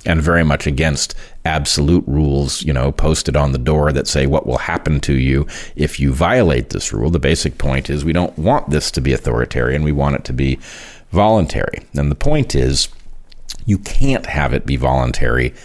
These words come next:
in a space like Twitter, right? We're not anywhere down near Dunbar's number. We're so many orders above it, or orders of magnitude above it,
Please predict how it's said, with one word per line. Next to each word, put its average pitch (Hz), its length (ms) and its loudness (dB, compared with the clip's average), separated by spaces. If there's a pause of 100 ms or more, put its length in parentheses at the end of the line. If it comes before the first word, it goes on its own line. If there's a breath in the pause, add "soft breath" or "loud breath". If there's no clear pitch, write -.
(240 loud breath)
in 78 400 2
a 151 60 0
space 69 460 0
like 65 200 0
Twitter, - 600 0
right? 71 360 0 (140)
We're 78 160 0
not 85 420 0
anywhere 90 380 4
down 76 320 2
near 71 380 2 (160)
Dunbar's 69 560 2
number. 131 460 0
We're 139 360 0
so 92 260 0
many 78 220 2
orders 78 460 0
above 73 340 2
it, 67 240 0
or 78 180 2
orders 73 360 0
of 69 80 -2
magnitude 80 420 2
above 80 300 4
it, 65 160 0